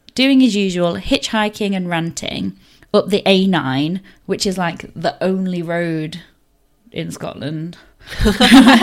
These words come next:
On the east side, anyway, when I was there in this summer after going to the Edinburgh Festival with you, I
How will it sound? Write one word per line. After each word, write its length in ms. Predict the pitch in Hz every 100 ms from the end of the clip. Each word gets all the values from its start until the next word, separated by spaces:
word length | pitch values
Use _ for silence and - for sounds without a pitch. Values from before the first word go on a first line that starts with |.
| - - - - 285 - 220 - - -
On 200 | 285 285
the 80 | 269
east 380 | 247 254 -
side, 300 | 175 170 175
anyway, 260 | 196 185 156
when 180 | 170 190
I 140 | 190
was 200 | 190 190
there 280 | 190 180 175
in 300 | 170 165 165 - - - _
this 160 | 190 190
summer 640 | - 185 170 135 110 156 - -
after 380 | 175 - 165 160
going 240 | 160 160
to 100 | -
the 80 | -
Edinburgh 280 | 160 151 151
Festival 360 | 165 - 151
with 140 | 156 160
you, 280 | 156 - - - - _ _ -
I 160 | 165